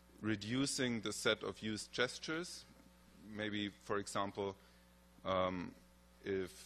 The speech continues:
if you really want to design, uh, an interface, you probably don't use twenty-seven or twenty-six different gestures. You might use five or ten. And we selected some based on common sense. We used some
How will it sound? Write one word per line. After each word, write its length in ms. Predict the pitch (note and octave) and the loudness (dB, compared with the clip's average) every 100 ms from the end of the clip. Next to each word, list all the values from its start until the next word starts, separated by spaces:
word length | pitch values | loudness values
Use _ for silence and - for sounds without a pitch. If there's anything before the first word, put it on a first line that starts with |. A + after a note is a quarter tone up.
| - - - - | -18 -20 -20 -18
if 160 | - | -10
you 60 | G2 | -4
really 240 | F#2+ G#2 | 0 0
want 220 | G2+ G2+ G2+ | 0 -2 -4
to 80 | |
design, 640 | F#2 G2 - G2 F#2+ G2 G2 - | -6 -6 -2 0 0 0 -4 -2
uh, 340 | F2+ F2+ F2 F2+ - | 0 2 0 -4 -10
an 120 | - G2 | -8 -4
interface, 720 | B2+ C3+ - A2 G#2 - - - - | -2 -4 2 4 4 0 -8 -12 -12
you 200 | G#2+ G2 F#2 - | -6 -6 -8 -10
probably 460 | - G2 F#2 F#2+ F#2 | 0 2 2 -2 -4
don't 340 | F2 F#2 F#2 | -2 -4 -4
use 280 | G2+ F#2+ F#2 - | -6 -6 -6 -6
twenty-seven 680 | F#2+ F#2 F#2 G2 F2+ F2+ F2+ - - - - | -8 -6 -6 -4 -4 -6 -10 -14 -20 -20 -12
or 80 | F2 | -10
twenty-six 600 | - F#2+ F#2 - G#2 - | -8 -8 -8 -6 -6 -4
different 360 | G#2 - F2+ | -6 -4 -8
gestures. 540 | - G#2+ - A#2 G#2+ - - - | -2 -2 0 -2 -2 -6 -16 -12
You 120 | F#2+ | -8
might 220 | F#2 F#2 E2+ | -4 -4 -4
use 200 | F#2 - | -8 -6
five 440 | - F#2+ G2 G2+ | 2 4 4 0
or 120 | F2+ F2+ | -4 -6
ten. 360 | - G#2+ C3+ - - - - - - - | -4 -4 -4 -8 -20 -20 -20 -20 -20 -6
And 420 | F#2+ G2+ G2+ G#2 F#2 | 0 2 2 -2 -4
we 140 | G#2+ | -6
selected 540 | G#2+ A2 G#2+ B2+ C#3 - | -2 2 4 4 0 0
some 240 | C3+ C3 | 0 0
based 300 | C#3 G#2+ - | 0 -4 -4
on 200 | G2+ G2+ - | -8 -8 -10
common 300 | - G#2 G2 | -4 -2 -2
sense. 400 | G2 B2+ C3+ - | -2 0 0 -4
We 100 | - | -6
used 340 | F#2+ G2 - - | -4 -4 -6 -6
some 340 | G#2 G2 F#2 | -4 -4 -6